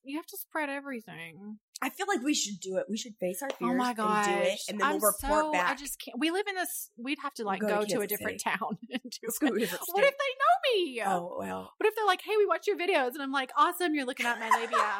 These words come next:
Speaker 2: <laughs>
Speaker 1: <laughs> I don't need you telling me that while you're looking at my vagine, okay?
Speaker 2: Okay, maybe not. Maybe we won't do that.
Speaker 1: <sighs> I'll, how about you do it?
Speaker 2: And report back?
Speaker 1: Yeah.
Speaker 2: Okay, maybe.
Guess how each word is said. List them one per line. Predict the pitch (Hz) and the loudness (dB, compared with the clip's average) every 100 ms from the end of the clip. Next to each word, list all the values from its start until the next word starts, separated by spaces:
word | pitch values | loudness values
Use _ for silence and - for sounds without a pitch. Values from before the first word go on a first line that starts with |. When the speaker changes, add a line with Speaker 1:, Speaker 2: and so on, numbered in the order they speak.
| 494 | 2
Speaker 2:
<laughs> | - - 539 539 - - 453 | 2 0 0 0 -4 -10 -2
Speaker 1:
<laughs> | 415 453 - - - 1077 1077 1077 - - 698 - 855 831 784 762 - 784 719 622 523 | 2 2 2 -6 -8 -8 -14 -20 -20 -8 -8 2 2 2 -2 -2 -2 -2 -2 -6 -4
I | |
don't | 302 330 349 | 4 4 4
need | 349 359 | -2 -2
you | 330 | 0
telling | 381 330 330 | 2 4 2
me | 320 | 2
that | 311 302 | 4 4
while | 302 | 4
you're | 302 | 0
looking | 269 285 285 | -2 -2 0
at | |
my | 277 262 | 2 2
vagine, | 254 240 262 240 220 | 2 0 -2 -2 -4
okay? | 277 285 | 0 0
Speaker 2:
Okay, | 185 | 2
maybe | 196 185 180 | 0 -2 -2
not. | 113 - - | -4 -8 -10
Maybe | 196 175 | -6 -4
we | 156 | -6
won't | - - | -8 -2
do | - | 0
that. | - - - - | 0 -2 -6 -4
Speaker 1:
<sighs> | 247 | 4
I'll, | 294 233 247 | 4 4 -4
how | 240 294 | 0 2
about | 359 381 240 | 2 0 -2
you | 202 220 254 | -4 -4 -2
do | 214 175 | -2 -4
it? | 180 208 - | -4 -8 -6
Speaker 2:
And | 190 | -4
report | 180 - 180 | -4 0 -2
back? | - 180 214 - _ _ - | 0 -4 -4 -10 _ _ -6
Speaker 1:
Yeah. | 330 247 - 220 _ - | 0 2 0 -6 _ -12
Speaker 2:
Okay, | - - | -10 -12
maybe. | 214 - 226 | -16 -16 -16